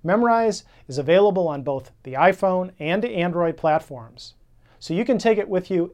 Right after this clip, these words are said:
anywhere and use it in offline mode for learning in those hard-to-reach places. More information about Memrise is available online. In the meantime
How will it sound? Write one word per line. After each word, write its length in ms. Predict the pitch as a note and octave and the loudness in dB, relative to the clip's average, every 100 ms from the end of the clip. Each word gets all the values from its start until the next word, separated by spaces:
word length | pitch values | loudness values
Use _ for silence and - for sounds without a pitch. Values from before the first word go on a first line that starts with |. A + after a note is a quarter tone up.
| - | -4
anywhere 680 | G#3 C4 G#3 D3+ C#3 C#3+ - _ _ - | -2 0 0 -2 -2 -6 -12 _ _ -8
and 120 | D#3 | -2
use 200 | F3+ F#3 | 0 0
it 120 | F3+ | -2
in 280 | G#3 D#3+ D3+ | -2 -4 -4
offline 600 | E3 G#3 A#3 F3+ C#3+ C3 | 4 4 4 -2 -4 -8
mode 380 | B2+ A#2+ A#2+ C3 _ _ _ | -10 -12 -14 -18 _ _ _
for 160 | D#3 | 0
learning 340 | D#3+ F#3+ F#3 E3+ | 2 4 2 0
in 100 | D#3+ | 0
those 260 | D3+ C#3+ - | -2 -4 -6
hard-to-reach 540 | - E3+ D3+ C#3+ C3 | 2 2 2 -4 -6
places. 680 | - D#3 D#3 - C3+ C3+ - _ _ _ _ _ _ _ _ _ - E3 | -4 -2 -2 -4 -16 -20 -20 _ _ _ _ _ _ _ _ _ -16 -4
More 260 | F#3 G3+ | 2 2
information 560 | G#3 - E3 F3+ A3 A#3 | 2 -2 2 2 2 2
about 240 | G#3+ G#3 | 2 2
Memrise 560 | F#3+ F#3+ F#3+ F#3 F3+ - _ _ | 0 -4 -2 -2 -6 -8 _ _
is 100 | C3 | -8
available 640 | C3+ D3+ F3 F3 D#3+ D#3 D3+ _ _ - | -2 0 2 2 0 -4 -8 _ _ -8
online. 600 | D3+ D#3+ D3+ C#3 B2+ C3 _ _ _ _ _ | -6 -4 -6 -8 -12 -18 _ _ _ _ _
In 180 | _ E3 | _ 0
the 60 | |
meantime 540 | A3+ D#4+ A#3 E3+ C3+ | 2 4 2 -2 -4